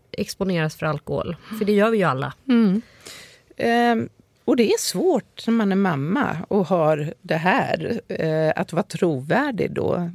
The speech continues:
Speaker 2: Men för mig var det jätteviktigt. Jag jobbar ju med de här frågorna och jag, jag håller ju kurser som egentligen vänder sig till alla människor, eh, även, och i,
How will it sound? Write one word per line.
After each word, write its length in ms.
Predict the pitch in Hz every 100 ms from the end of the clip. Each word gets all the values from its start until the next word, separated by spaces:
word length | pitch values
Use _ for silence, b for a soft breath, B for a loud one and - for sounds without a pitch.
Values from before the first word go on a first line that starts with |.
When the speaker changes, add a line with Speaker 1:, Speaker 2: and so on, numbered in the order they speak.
| -
Speaker 2:
Men 200 | 220 220
för 160 | - 269
mig 360 | 262 330 370
var 260 | 240 180 160
det 100 | 165
jätteviktigt. 800 | 170 202 - - 143 156 - 175
Jag 240 | - 247 269
jobbar 440 | 254 165 160 302
ju 160 | 302 277
med 300 | 180 - -
de 180 | 127
här 240 | 123 127 113
frågorna 640 | - 160 123 123 127 127 76
och 320 | - _ - B B B B
jag, 220 | 175 175 -
jag 220 | 160 185
håller 420 | 165 196 208 233
ju 200 | 190 165
kurser 760 | 165 - 180 - - 254 190 -
som 420 | - 160 151 151 B B B B
egentligen 800 | - 190 151 156 - 156 156 156 - _ _ _ _ - -
vänder 400 | 156 160 143 151
sig 160 | - 160
till 220 | 160 175
alla 400 | 175 160 202 285
människor, 800 | 240 - - - - 110 170 165 -
eh, 320 | 156 151 - 160
även, 580 | 135 135 - 127 147 - _
och 160 | 160
i, 80 | 151